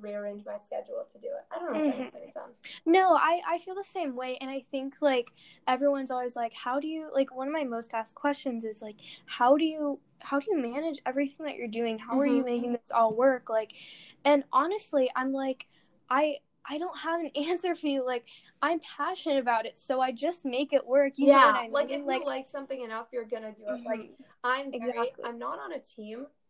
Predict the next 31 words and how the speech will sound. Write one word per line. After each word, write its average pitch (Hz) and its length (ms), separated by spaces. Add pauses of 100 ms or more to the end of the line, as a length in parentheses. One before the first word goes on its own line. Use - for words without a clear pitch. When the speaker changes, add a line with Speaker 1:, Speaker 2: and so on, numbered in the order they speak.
Speaker 1:
'cause 240 180
I'm 226 160
not, 240 220
like, 302 300 (680)
Speaker 2:
Mm-hmm. 226 320
Speaker 1:
coordinated, 262 720 (240)
<laughs> - 200
but 311 200
Speaker 2:
Yeah. 285 220
Speaker 1:
I 277 60
love 240 460
working 240 400
out 214 340
a 240 60
lot. 220 400
Speaker 2:
Try 349 220
running. 381 560
You 226 60
should 302 200
try 339 200
running. 349 180
Speaker 1:
Yeah, 330 200
I 285 100
love 269 340
running, 226 320
but 240 160
there's 247 180
not 240 200
a 294 80
track 208 400
team 233 260